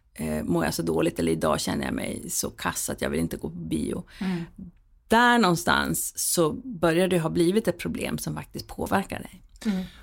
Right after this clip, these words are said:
Speaker 2: Och vilka är de vanligaste rekommendationerna? Vad kan man göra själv innan man kanske börjar söka hjälp för att lindra symptomen? Och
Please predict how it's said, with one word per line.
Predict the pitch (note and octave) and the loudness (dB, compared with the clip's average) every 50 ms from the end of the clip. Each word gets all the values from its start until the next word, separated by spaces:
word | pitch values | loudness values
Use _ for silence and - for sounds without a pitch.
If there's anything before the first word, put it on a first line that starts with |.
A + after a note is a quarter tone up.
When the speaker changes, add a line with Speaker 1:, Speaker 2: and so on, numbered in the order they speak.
| - - | -6 -2
Speaker 2:
Och | - A3+ G#3+ | 2 4 4
vilka | A#3 A3 A3+ A#3 G#3+ | 4 4 4 4 4
är | G#3 | 6
de | G3+ G3 F#3+ | 4 4 4
vanligaste | F#3+ G3+ F#3+ F3+ F3 F3 F3 E3+ - - F#3 F3 E3+ | 4 4 4 4 4 2 0 0 0 0 2 2 2
rekommendationerna? | F3 F3 - F#3 F3+ F3 E3+ E3 E3 - - B3 G#3+ E3+ D3 - F#3+ - E3+ E3+ | 2 0 -2 -2 -2 0 0 -2 -2 -2 -2 -2 -2 -2 -2 0 0 -2 0 4
Vad | G3+ A3+ A3 G#3+ | 4 4 4 4
kan | - G#3 G#3 G3 | 4 2 2 4
man | F#3+ F#3 | 4 4
göra | F3+ F3+ E3+ D#3+ D#3 D#3 D3 | 4 4 2 2 2 0 0
själv | - - - F#3+ E3+ F3 A#3 B3+ B3+ C4 C4 - | -2 0 2 4 4 4 4 2 0 0 0 0
innan | A3 G3 F3+ E3+ D#3+ E3 D#3+ D#3 | 0 2 2 2 2 2 2 2
man | D#3 D#3 D3 | 0 -2 -2
kanske | - D#3+ D3 - - D3+ | -2 -4 -4 -2 -4 -4
börjar | D3 D#3+ D3+ D3+ D3+ D#3 | -2 -2 0 0 0 0
söka | D3+ - - F3 D3+ C#3+ - - E3+ | 0 0 0 0 0 0 0 -2 0
hjälp | F#3 F#3+ A#3+ - - - | 0 0 0 -2 -4 -6
för | - - F3+ | -4 -2 -2
att | D#3+ D#3+ - - | -2 -2 -2 0
lindra | F3 E3 D#3+ D3+ D3+ | 0 0 0 0 -2
symptomen? | D3 - D#3 D3 - F3+ F3+ F#3 G#3 A3+ B3 C4 C4 B3+ | -2 -2 -2 -2 -2 0 2 2 4 4 4 4 4 4
Och | - - D#3+ - - | 2 -2 -4 -4 -6